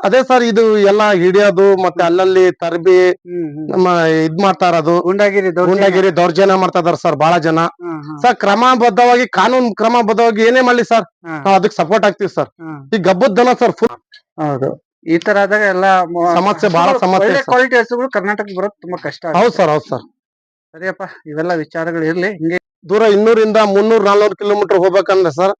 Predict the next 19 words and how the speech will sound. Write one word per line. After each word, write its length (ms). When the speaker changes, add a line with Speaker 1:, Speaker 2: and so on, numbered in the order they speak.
Speaker 1:
ಒಂದ್ 200
ಹಸುಗೆ 360
ಕಡಿಮೆ 320
ಅಂದ್ರೂ 260
ಒಂದ್ 140
ಆರ್ 140
ಸಾವಿರ 200
ರೂಪಾಯಿ 180
ಖರ್ಚು 200
ಬರುತ್ತೆ 260
ಸರ್. 400
Speaker 2:
ಹ್ಮ್. 80
Speaker 1:
ಆರರಿಂದ 300
ಎಂಟು 240
ಸಾವಿರ 140
ರೂಪಾಯಿ 160
ಖರ್ಚು 200
ಬರುತ್ತೆ 340
ಸರ್. 80